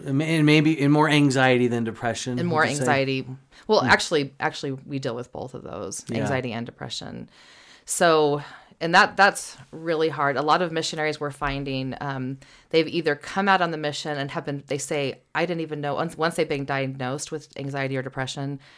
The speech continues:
Speaker 2: they say, "I didn't even know that's what it was. I've been feeling this since I was twelve."
Speaker 1: Oh.
Speaker 2: And so we get them into counseling. We do all we can to help them to stay in the mission, whether it's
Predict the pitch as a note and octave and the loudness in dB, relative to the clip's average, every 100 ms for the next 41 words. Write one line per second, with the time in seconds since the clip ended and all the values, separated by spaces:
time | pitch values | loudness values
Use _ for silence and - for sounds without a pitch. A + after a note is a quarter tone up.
0 | _ _ _ _ _ - - D3 - C3+ | _ _ _ _ _ -6 0 0 0 -2
1 | A#2+ G#2 - _ _ - F3+ F#3 F3 E3 | -2 -2 -8 _ _ -6 -2 -2 -4 -4
2 | D#3 D#3 D3+ D#3 C#3 C#3+ D#3 C#3 D3 D#3 | -4 -6 -6 -8 -8 -4 -4 -4 -6 -8
3 | C#3+ D#3 D3+ C#3+ D#3 C#3 C#3+ B2+ - - | -8 -8 -6 -8 -10 -10 -10 -8 -10 -12
4 | C#3 B2+ D2+ - _ - A2+ G#2+ G2 D#3 | -12 -10 -10 -10 _ -20 -16 -14 -10 -6
5 | - D#3+ C#3 C3 B2+ _ _ _ _ _ | -2 0 0 -2 -6 _ _ _ _ _
6 | - E3 D#3+ D#3+ D#3 D3 D3+ - D#3+ D#3 | -8 -2 -2 -2 -4 -4 -6 -4 -4 -4
7 | D#3 D3+ C#3+ C3 C#3+ D3 - C#3 C3 C3+ | -8 -6 -4 0 0 -2 -8 -8 -8 -8
8 | C3+ C3 C3 B2+ B2+ - A#2+ B2 B2 A#2+ | -10 -10 -10 -10 -10 -8 -8 -8 -10 -10
9 | A#2 - B2 B2 B2 A#2+ - | -12 -10 -8 -6 -6 -6 -8